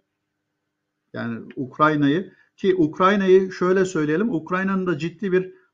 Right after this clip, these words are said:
ağır sanayi, e, altyapısı var. E, savunma sanayi güçlüdür. Ama buna rağmen, e, az önce de ifade ettiğiniz tarzda tweette, e, çok daha,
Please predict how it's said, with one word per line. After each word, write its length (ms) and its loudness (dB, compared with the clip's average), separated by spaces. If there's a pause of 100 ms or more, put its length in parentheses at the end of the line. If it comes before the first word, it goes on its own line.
ağır 320 6
sanayi, 760 2 (600)
e, 100 -16
altyapısı 840 -4
var. 300 -12 (580)
E, 300 -8
savunma 420 -4
sanayi 440 -2
güçlüdür. 760 -10 (760)
Ama 260 -4
buna 260 0
rağmen, 540 -2 (420)
e, 20 -12
az 380 -6
önce 200 -6
de 120 -4
ifade 320 -4
ettiğiniz 420 -10
tarzda 340 -6
tweette, 600 -8 (400)
e, 340 -6 (1040)
çok 340 0
daha, 460 -2